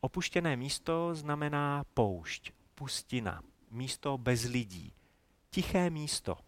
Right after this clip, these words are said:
A aby vám neutekly souvislosti, ta samá kapitola pár vět předtím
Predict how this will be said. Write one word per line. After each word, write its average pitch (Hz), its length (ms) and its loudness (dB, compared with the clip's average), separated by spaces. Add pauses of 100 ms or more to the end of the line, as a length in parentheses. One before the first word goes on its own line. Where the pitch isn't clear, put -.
(400)
A 127 100 8
aby 156 200 8
vám 202 340 8
neutekly 202 520 6
souvislosti, 196 920 4
ta 120 120 8
samá 214 440 8
kapitola 123 760 8 (360)
pár 214 320 12
vět 208 200 6
předtím 127 720 2